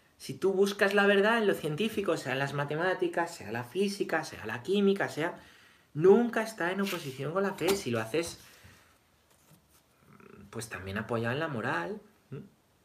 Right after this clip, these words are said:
Y lo haces con un método serio científica.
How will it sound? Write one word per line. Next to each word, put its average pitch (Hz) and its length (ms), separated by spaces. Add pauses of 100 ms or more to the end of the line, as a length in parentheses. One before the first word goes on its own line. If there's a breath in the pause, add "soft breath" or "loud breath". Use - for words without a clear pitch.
(480)
Y 110 120
lo 98 100
haces 135 260
con 110 180
un 110 140
método 139 320
serio 135 380
científica. 185 800